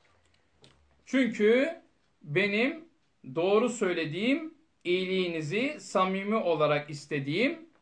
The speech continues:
Allah'ın beni gönderdiği ve benden emin olduğu hususta güvenilir olduğum sizin tarafınızdan da açıkça görülmekte ve anlaşılmaktadır. Evet. Daha sonra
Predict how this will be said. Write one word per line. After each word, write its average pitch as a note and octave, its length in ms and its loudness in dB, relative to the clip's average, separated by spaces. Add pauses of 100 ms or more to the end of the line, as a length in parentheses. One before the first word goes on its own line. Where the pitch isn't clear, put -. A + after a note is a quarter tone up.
(340)
Allah'ın F3 580 4
beni D#3+ 240 -4
gönderdiği C#3+ 640 0
ve B2 200 0
benden D#3 420 0
emin F#3 360 -6
olduğu C3+ 460 -2
hususta D3 420 -8
güvenilir C3+ 720 -2
olduğum F3 500 -2
sizin F#3 440 -6
tarafınızdan C#3 840 -2
da A#3+ 440 4
açıkça E3 440 -2
görülmekte E3 1120 0 (500)
ve A#3+ 440 2 (500)
anlaşılmaktadır. A3+ 1120 0 (300)
Evet. D3+ 260 -2 (4000)
Daha D#4+ 200 8
sonra A#3 500 4